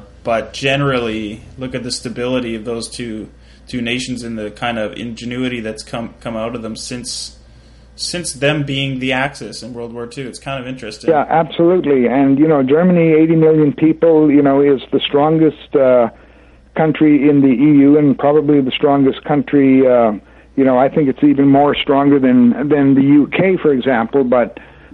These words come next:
Speaker 2: um,
Speaker 1: They also
Speaker 2: you know, the
Speaker 1: recycle the most out of, uh, many nations. They're, they're things like
Speaker 2: Yeah.
Speaker 1: that, too. <laughs>
Speaker 2: Oh, yeah, absolutely. But, you know, it's, um, the thing is,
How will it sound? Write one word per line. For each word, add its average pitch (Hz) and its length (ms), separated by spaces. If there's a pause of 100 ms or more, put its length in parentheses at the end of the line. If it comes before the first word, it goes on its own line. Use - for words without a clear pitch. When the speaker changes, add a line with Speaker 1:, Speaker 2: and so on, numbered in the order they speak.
Speaker 2:
um, 123 540
Speaker 1:
They 151 120
also 196 200
Speaker 2:
you 156 80
know, 151 100
the 147 60
Speaker 1:
recycle 170 240
the 143 80
most 156 320
out 135 140
of, 127 180
uh, 123 240
many 127 320
nations. 127 460
They're, 113 260
they're 120 240 (1200)
things 151 240
like 165 120
Speaker 2:
Yeah. 139 260
Speaker 1:
that, - 60
too. 135 240
<laughs> - 60 (920)
Speaker 2:
Oh, 165 200
yeah, 180 400 (200)
absolutely. 160 840 (420)
But, 151 320
you 170 100
know, 180 280
it's, 165 420
um, 147 500 (840)
the 175 140
thing 226 280
is, 202 140